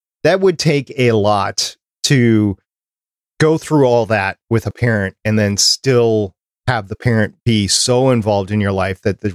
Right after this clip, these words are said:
basically your manager still. So I don't get all that. I think it should be a clean break. And the mom just leaving when she finds out that her daughter has superpowers and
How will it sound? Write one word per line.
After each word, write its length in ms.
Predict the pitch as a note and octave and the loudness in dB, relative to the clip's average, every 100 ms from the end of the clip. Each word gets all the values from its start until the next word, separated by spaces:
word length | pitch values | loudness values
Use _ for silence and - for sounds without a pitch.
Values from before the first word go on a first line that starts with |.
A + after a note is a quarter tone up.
| F#2 | -6
basically 400 | - A2+ - A#2+ | -4 -2 -2 -2
your 120 | G2+ F2 | -2 -4
manager 460 | E2 B2 D3 - | -4 -2 -4 -6
still. 360 | - - F2 D#2+ | -8 -8 -10 -6
So 360 | - F#2+ E2 - _ _ _ _ _ _ _ - | -4 -2 -4 -8 _ _ _ _ _ _ _ -4
I 80 | |
don't 260 | D3+ F3+ A2 | -2 -2 -2
get 220 | D3+ E3 _ - | -2 -2 _ 0
all 260 | F3+ F3+ | 2 2
that. 380 | D#3 F3 F3+ F#3 - | 0 0 0 -4 -4
I 100 | B2+ | -4
think 280 | - C#3 B2 | -2 -4 -4
it 100 | - | -4
should 180 | C#3 | -2
be 140 | B2 B2 | 0 0
a 40 | |
clean 360 | - C#3 C#3 B2 | 0 2 2 2
break. 440 | G#2+ A2+ B2+ A#2 _ _ _ - | 0 0 -2 -6 _ _ _ -4
And 260 | B2 A#2 A2+ | 0 2 2
the 40 | |
mom 320 | G#2+ C3+ D3+ | 4 2 2
just 220 | C3 A#2+ | 0 -2
leaving 640 | A#2+ A#2 C3 B2+ B2+ B2 - | 0 2 4 2 2 0 -2
when 280 | A#2 A2 G#2+ | -2 0 0
she 120 | - | -2
finds 280 | C3+ C3 B2 | -2 -2 0
out 240 | B2+ - | -2 0
that 140 | B2+ A2 | -2 -2
her 100 | B2 | 0
daughter 280 | A#2+ A#2+ | 0 0
has 140 | A#2 G#2+ | 0 -2
superpowers 640 | - D3 C#3 C#3 C#3 C3 | -4 -4 -2 0 0 0
and 300 | A#2+ A2 G#2 | -2 -2 -4